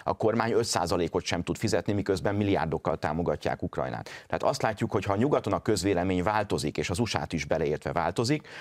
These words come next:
akkor szerintem felerősödnek azok a hangok. Csak egy, ö, apró vá-, ö, jelet szeretnék, vagy egy utalást, ö, válaszként a, a kérdésedre felhozni,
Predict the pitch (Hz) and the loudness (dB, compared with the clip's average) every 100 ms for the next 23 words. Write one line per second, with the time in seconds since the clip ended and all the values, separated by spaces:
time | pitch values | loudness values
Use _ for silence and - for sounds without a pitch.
0 | - - 104 117 - 117 113 110 139 135 | -4 -4 0 0 2 2 2 0 2 2
1 | 101 90 95 87 85 85 98 82 101 120 | 2 2 0 0 0 0 0 2 2 2
2 | 127 - 92 127 101 - 82 - 101 98 | 0 0 0 0 -2 -4 -2 0 0 0
3 | 92 101 - 95 90 80 90 90 - 92 | 2 0 2 0 2 2 0 0 0 0
4 | - 92 90 98 - - - - 110 92 | 0 2 2 0 -4 -16 -8 -4 0 0
5 | 90 - 98 92 69 92 87 - - 87 | 0 0 0 0 0 0 0 -2 -2 -2
6 | 90 85 78 - - 95 85 78 78 80 | 0 0 -2 -6 -2 0 0 -2 -2 -2
7 | - 104 156 131 | -2 -2 0 0